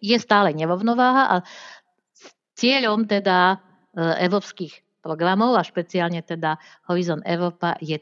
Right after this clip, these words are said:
to akýmsi spôsobom vyrovnávať a už to nenechať úplne na tie prirodzené cesty, lebo tie idú dlho, takže sa rozhodlo, že bude podporovať vlastne v takých troch oblastiach,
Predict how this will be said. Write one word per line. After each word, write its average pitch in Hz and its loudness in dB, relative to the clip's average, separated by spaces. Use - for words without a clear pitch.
to 151 -8
akýmsi 190 -4
spôsobom 165 -6
vyrovnávať 220 0
a 196 4
už 254 -2
to 220 0
nenechať 220 0
úplne 196 -2
na 180 -2
tie 170 -2
prirodzené 202 2
cesty, 220 -2
lebo 185 0
tie 175 -2
idú 175 -6
dlho, 151 -2
takže 190 -2
sa 170 2
rozhodlo, 190 0
že 185 0
bude 185 -4
podporovať 185 0
vlastne 175 -2
v - -12
takých 175 -6
troch 190 2
oblastiach, 175 -2